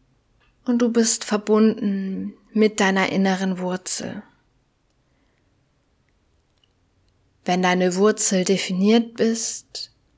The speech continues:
dann bist du ein Fels in der Brandung bei Stresssituationen. Du kannst Druck gut standhalten.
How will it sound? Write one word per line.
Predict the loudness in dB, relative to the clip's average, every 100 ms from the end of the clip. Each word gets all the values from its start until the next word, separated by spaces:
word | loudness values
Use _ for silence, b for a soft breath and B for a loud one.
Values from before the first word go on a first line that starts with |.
| _ -4
dann | -2 2
bist | 2 2 2
du | 2 2 0 -2 -8 -16 _
ein | -6 -6
Fels | -2 2 2 0 -2
in | 0 2
der | 0
Brandung | 0 -2 -2 -4 -8 -10 -16 _ -6
bei | -2
Stresssituationen. | 0 0 0 2 2 0 -6 -8 -4 -2 -2 -4 -10 -12 -14 -18 _ _ _ _ _ b b b b b b b
Du | -12
kannst | -2 2 2 2 0 -2 -2
Druck | 2 2 0 -16 -18 -20 -12
gut | -6 0 2
standhalten. | 4 2 2 -4 -8 -10 -12 -14 -16